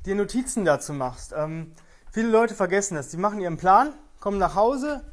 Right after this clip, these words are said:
ähm, sind total im Arsch in dem Moment, weil sie vielleicht zu viel gemacht haben oder die falschen Dinge und schreiben dann abends oder gucken dann nächsten Tag rein, wenn sie sich erholt haben und sagen, „Ah ja, das war ja gestern doch gar nicht so schlimm.“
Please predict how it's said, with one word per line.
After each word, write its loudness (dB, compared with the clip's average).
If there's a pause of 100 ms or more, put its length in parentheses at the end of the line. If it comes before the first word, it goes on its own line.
(720)
ähm, 2
sind -2
total 4
im 0
Arsch 2
in -8
dem 0
Moment, -4 (260)
weil 0
sie -10
vielleicht -6
zu -12
viel -4
gemacht -4
haben 0
oder -4
die -12
falschen 0
Dinge -4 (760)
und -2 (120)
schreiben 0
dann -2
abends -2
oder -2
gucken -10
dann -4
nächsten -8
Tag -8
rein, 2
wenn -4
sie -12
sich -8
erholt -2
haben -4
und -8
sagen, -6
„Ah -2
ja, 6
das -2
war 6
ja 6
gestern -4
doch -2
gar 2
nicht -8
so -8
schlimm.“ -8